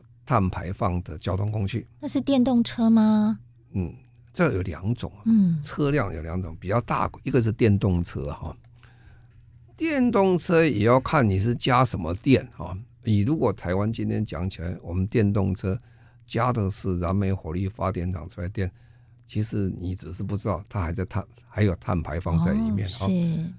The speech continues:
Speaker 1: 那一定要纯的这个再生能源出来，你才可以讲说你没有碳排。
Speaker 2: 是。
Speaker 1: 哦，所以这个我们即使今天把台湾，今天台湾都改成电动车之后，你碳排是很高，因为你都是用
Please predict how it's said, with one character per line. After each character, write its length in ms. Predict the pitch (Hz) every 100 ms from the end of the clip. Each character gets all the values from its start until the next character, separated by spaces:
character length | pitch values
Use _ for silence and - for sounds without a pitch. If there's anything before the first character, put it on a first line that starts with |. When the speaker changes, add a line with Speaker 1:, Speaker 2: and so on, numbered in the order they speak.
| -
Speaker 1:
那 180 | 160 170
一 140 | -
定 340 | 151 156 143 127
要 280 | 123 101 -
纯 680 | - - - 82 82 113
的 180 | 131 95 - _ _ _ - -
这 160 | 98
个 220 | 82 78 - - -
再 260 | - 117 92
生 260 | - 92 95
能 120 | 90
源 200 | 82 80
出 160 | -
来， 160 | 78 85
你 180 | 92 85
才 220 | - 87
可 160 | - 101
以 40 |
讲 220 | 92 65
说 180 | 78 95
你 140 | 85
没 140 | 85 95
有 80 | 85
碳 220 | - 85
排。 260 | - 113 -
Speaker 2:
是。 240 | - - 185 175 160 165
Speaker 1:
哦， 120 | - - -
所 200 | - 107
以 100 | 101
这 100 | 107
个 560 | 101 95 90 90 87 95
我 100 | 98
们 80 |
即 180 | 107 131
使 120 | 113
今 120 | 92 107
天 140 | 107
把 140 | 85
台 160 | - 76
湾， 120 | 92
今 220 | 98 156
天 200 | 147 151 -
台 160 | -
湾 160 | 95 113
都 140 | 107
改 160 | 101 78
成 120 | 85
电 180 | 95 95
动 200 | 92 90
车 140 | 85
之 100 | 87
后， 100 | 87 - - _ -
你 100 | 85
碳 220 | - 98
排 180 | 82 85
是 100 | 90
很 200 | 80 78
高， 260 | - 87 87
因 80 | 110
为 100 | 107
你 120 | 78
都 120 | 71 92
是 180 | 92
用 220 | 98 90